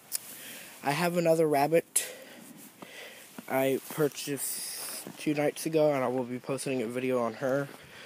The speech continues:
Soon she is my indoor pet, and she will not be outside. We may or may not breed her. It's, I'm deciding whether or not. So, if you have any comments or questions or video response, leave them in the comments section below.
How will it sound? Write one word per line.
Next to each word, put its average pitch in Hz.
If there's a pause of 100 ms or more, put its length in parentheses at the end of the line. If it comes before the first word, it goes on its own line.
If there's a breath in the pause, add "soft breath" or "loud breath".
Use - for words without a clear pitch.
(140)
Soon 135
she 165
is 151
my 139
indoor 139
pet, 147
and 123
she -
will 139
not 127
be 131
outside. 139
We 123
may 139
or 165
may 151
not 147
breed 131
her. 135 (960 loud breath)
It's, -
I'm 135
deciding 135
whether 127
or 127
not. 113 (1120 loud breath)
So, 160
if 151
you 160
have 156
any 165
comments - (1600 loud breath)
or 120
questions 143
or 123
video 127
response, 120
leave 127
them 143
in 156
the 151
comments 131
section -
below. 127